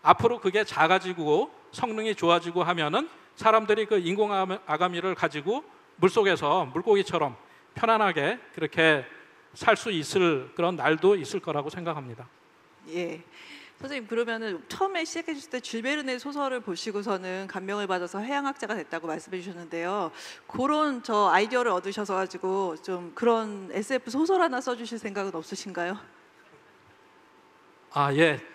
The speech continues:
Speaker 1: 저도 책을 좀 써보긴 했는데 지금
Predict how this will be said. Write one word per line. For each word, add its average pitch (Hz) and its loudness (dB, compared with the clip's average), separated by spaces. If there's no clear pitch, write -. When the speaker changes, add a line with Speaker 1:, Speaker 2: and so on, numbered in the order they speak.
Speaker 1:
저도 143 -2
책을 185 0
좀 170 -2
써보긴 175 2
했는데 160 -4
지금 196 -2